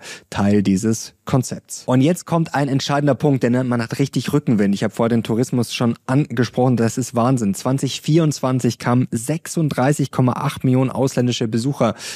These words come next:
nach Japan, mehr als je zuvor. Und hier seht ihr es mal, die Tax-Free Sales, die sind einfach mal hier bei Pan Pacific durch die Decke geschossen und einfach mal um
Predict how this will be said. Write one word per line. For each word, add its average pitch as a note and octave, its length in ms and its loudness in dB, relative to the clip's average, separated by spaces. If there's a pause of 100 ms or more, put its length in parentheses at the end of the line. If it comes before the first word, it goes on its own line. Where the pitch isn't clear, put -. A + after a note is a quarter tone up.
nach A2+ 360 2
Japan, B2 460 2
mehr B2 200 2
als B2 260 -2
je B2+ 200 2 (260)
zuvor. - 600 -2
Und B2+ 180 0
hier C#3 340 0
seht B2 340 0
ihr B2+ 60 -2
es A2 100 -4
mal, A#2+ 200 0
die A#2+ 140 2
Tax-Free - 1000 -2
Sales, C#3 560 -2 (140)
die C3 240 4
sind B2 440 -2
einfach B2 320 -2
mal A#2 260 0 (340)
hier A#2+ 260 2
bei A2 300 2
Pan A#2 460 -2
Pacific - 580 -2
durch A#2+ 220 2
die G#2+ 140 -2
Decke B2 440 2
geschossen - 480 -2
und - 160 -4
einfach A#2+ 220 -2
mal A#2 100 0
um A#2+ 300 0